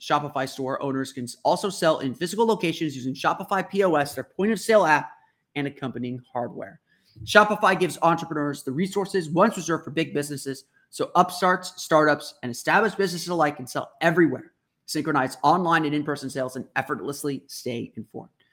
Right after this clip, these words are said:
Scaling your business is a journey of endless possibility, and Shopify helps you make your entrepreneurial dreams come true. I love how Shopify has the tools and resources that make it easy for any business to succeed,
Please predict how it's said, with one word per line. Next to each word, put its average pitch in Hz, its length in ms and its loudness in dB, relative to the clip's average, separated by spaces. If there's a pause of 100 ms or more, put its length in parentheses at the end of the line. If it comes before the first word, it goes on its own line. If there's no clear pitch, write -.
(300)
Scaling 208 340 4
your 196 80 4
business 185 320 0
is 165 160 -2
a 156 80 2
journey 156 340 -2
of 143 160 -2 (100)
endless 156 320 -4
possibility, 131 720 -2
and 131 80 -10
Shopify 180 420 0
helps 170 220 -2
you 156 80 -4
make 147 180 -4
your - 160 -12
entrepreneurial 151 640 0
dreams 127 380 -8 (120)
come 117 340 -10 (120)
true. - 260 -14 (840)
I 180 120 10
love 208 320 4
how 208 120 -2
Shopify 165 680 0 (220)
has 151 140 -4
the 147 60 -10
tools 208 360 4
and 185 180 0
resources 147 400 -2
that 135 120 0
make 135 160 -2
it - 100 -14
easy 151 220 -2
for 143 200 -6
any 185 180 4
business 185 260 0
to 185 60 -2
succeed, 139 400 -2